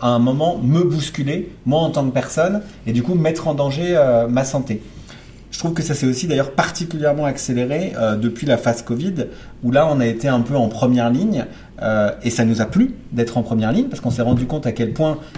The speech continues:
il y avait de l'importance à avoir des R H dans les entreprises, mais néanmoins ça a, ça a nécessité en fait énormément d'énergie, énormément d'investissement. Il y en a beaucoup qui, euh, ont pu s'épuiser en fait à ces moments-là. Si on fait le lien entre la santé et le sens,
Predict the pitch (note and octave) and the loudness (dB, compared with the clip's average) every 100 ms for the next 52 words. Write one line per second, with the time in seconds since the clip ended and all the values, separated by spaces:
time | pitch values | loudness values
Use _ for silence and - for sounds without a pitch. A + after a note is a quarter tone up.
0 | - A2+ B2+ C3+ C3 A#2 C3 - D3 C#3+ | -6 0 2 2 0 0 -2 0 -2 0
1 | A#2+ A2 A#2 B2 A#2+ A2+ B2+ C3 A2 G#2 | 2 2 2 2 2 2 2 0 -2 -2
2 | G#2+ A#2 - G3+ G#3 - - - - A2+ | -2 -4 -2 -2 -2 -8 -18 -16 -2 4
3 | A#2+ A#2+ C#3+ F#3+ C#3+ A#2 A2+ A2 - A#2+ | 4 4 4 2 4 4 4 0 -2 0
4 | A2 B2 B2+ A#2+ A#2+ E3+ E3+ - B2 B2 | 2 2 0 -2 -4 -2 -2 -2 2 4
5 | B2+ B2+ A#2+ A#2 A2+ A#2 D3+ C3 A2+ A2 | 4 4 4 4 2 0 0 0 2 2
6 | G#2+ A2 - - - C3+ E3 - - - | 0 0 -4 -6 0 0 0 -8 -18 -20
7 | - - - - - - - - - B2+ | -20 -20 -20 -20 -20 -20 -20 -20 -4 2
8 | A#2 A2+ A#2+ D#3+ D#3+ - C3 B2+ A2 A2 | 4 4 2 0 -4 -2 2 4 4 2
9 | C3+ - B2 - C3+ A2+ G#2+ A2+ A2 A2 | -2 -2 -2 -2 -2 -2 -4 -6 -10 -8
10 | A2 A2 A2 - - - - - - - | -8 -6 -8 -10 -16 -20 -20 -20 -20 -20
11 | - - G3 G3 G3+ F#3 F3+ F#3+ F3 D3+ | -12 0 2 4 4 2 2 4 4 2
12 | - B2+ B2 - C#3 D#3+ C3+ A#2+ F3+ A3+ | 0 2 2 0 -4 0 -2 0 2 2
13 | A#3 | 0